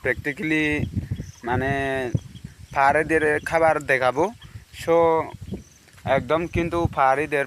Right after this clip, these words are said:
ফরমালিক ছাড়া এক তরকারি দেখাবো, কী কী মানে চাকমা, চাকমাদের খাবার কী কী পাওয়া যায়। So,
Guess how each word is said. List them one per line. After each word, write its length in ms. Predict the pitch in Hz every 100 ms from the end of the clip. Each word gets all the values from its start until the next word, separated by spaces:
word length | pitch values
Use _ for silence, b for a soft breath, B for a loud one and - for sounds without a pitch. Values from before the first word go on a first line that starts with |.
| -
ফরমালিক 460 | 151 151 156 143 127 151
ছাড়া 200 | 143 143 143
এক 60 | - - - - - - - -
তরকারি 400 | 131 120 131 131 131 127 120 110 - 120
দেখাবো, 360 | 120 120 123 175 214 - -
কী 120 | 127 113
কী 100 | 120 127
মানে 160 | 120 131 -
চাকমা, 300 | 120 131 135 139 135 131 131 -
চাকমাদের 420 | 123 117 135 147 147 156
খাবার 220 | 151 147 -
কী 80 | 113
কী 80 | 123 123
পাওয়া 180 | 123 135 147
যায়। 160 | 175 - B B B B B
So, 100 | -